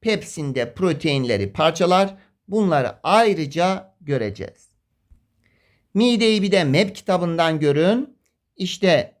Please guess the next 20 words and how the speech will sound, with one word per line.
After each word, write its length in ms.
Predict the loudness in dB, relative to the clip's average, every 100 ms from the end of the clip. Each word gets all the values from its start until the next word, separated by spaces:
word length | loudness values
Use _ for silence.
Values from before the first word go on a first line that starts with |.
| -12
mide 420 | -4 -2 0 2
ağzı, 760 | 2 2 0 -2 0 0 -2 -6
kardiya, 840 | 0 0 0 0 2 2 -2 -8 _ _ _ _ _ _ _ _ _ _ -4
mide 420 | 0 2 2 2
kapısı, 800 | 0 -2 -4 -6 0 0 -2 -8 _ _ _
pilor, 500 | -4 2 4 2 -6 _
çıkış 440 | -16 -8 -6 -4
yeri 500 | -2 0 2 0 -2 -10 _ _ -4
ve 140 | -4
ince 380 | 0 0 2 2
bağırsağa 600 | 2 2 0 0 2 2
bağlanıyor. 640 | 2 2 0 -4 -6 -10 _ _ _ _
Boyuna, 460 | -2 0 2 0 0
enine 400 | 0 2 2 2
ve 240 | 0 -2
çapraz 560 | -2 -2 0 0 0 -2
kaslar 460 | -4 -4 -2 -2
var. 300 | 2 2 2 -2 _ _ -10
Bu 160 | -8
sayede 920 | -4 0 2 2 0 2 2 2 -2